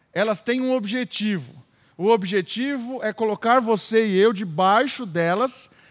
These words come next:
e provo-, pro-, produzir rigidez, sustentabilidade, força. Perseverança é estar embaixo e em condição de carregar aquilo.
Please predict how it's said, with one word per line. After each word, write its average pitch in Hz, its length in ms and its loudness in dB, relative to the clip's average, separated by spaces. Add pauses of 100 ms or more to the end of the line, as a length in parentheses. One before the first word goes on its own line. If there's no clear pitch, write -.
e 190 100 -2
provo-, 220 560 0
pro-, 233 320 2
produzir 208 600 0
rigidez, 196 1500 -4 (480)
sustentabilidade, 208 1600 0 (420)
força. 208 760 4 (400)
Perseverança 208 880 0
é 220 60 -2
estar 196 340 -2
embaixo 190 840 2 (240)
e 190 160 0
em 269 160 4
condição 302 880 0
de 262 140 -6
carregar 240 560 4
aquilo. 156 500 -4